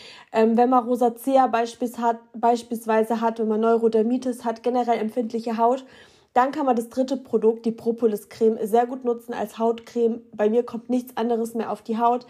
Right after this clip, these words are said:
grad weil ich auch sehr empfindliche Haut habe.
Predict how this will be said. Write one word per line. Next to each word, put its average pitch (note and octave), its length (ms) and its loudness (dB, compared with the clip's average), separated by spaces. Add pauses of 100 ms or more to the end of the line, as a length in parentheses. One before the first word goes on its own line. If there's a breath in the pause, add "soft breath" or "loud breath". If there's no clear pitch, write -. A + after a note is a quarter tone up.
(400 loud breath)
grad A#3+ 240 2
weil A3+ 100 2
ich A3 120 -6
auch A3+ 120 -2
sehr A3+ 160 -4
empfindliche A#3 640 -4
Haut A3 300 0
habe. A3+ 480 2